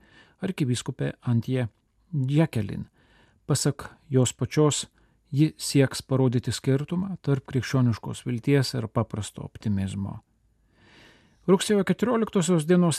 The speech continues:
ryte bendro pobūdžio ataskaitą pristatė Pasaulinės liuteronų federacijos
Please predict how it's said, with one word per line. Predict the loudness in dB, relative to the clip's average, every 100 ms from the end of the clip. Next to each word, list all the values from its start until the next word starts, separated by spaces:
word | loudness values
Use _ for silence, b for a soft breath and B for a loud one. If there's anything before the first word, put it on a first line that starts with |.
| -2
ryte | 0 0
bendro | 4 4 2
pobūdžio | 0 -2 -2 0 2 2 0 -4
ataskaitą | -4 -2 -2 -4 -4 -4
pristatė | -4 -4 -4 -2 0 2 0
Pasaulinės | -2 -2 0 2 2 2 2
liuteronų | 0 0 2 4 4
federacijos | 2 0 0 0 0 2 2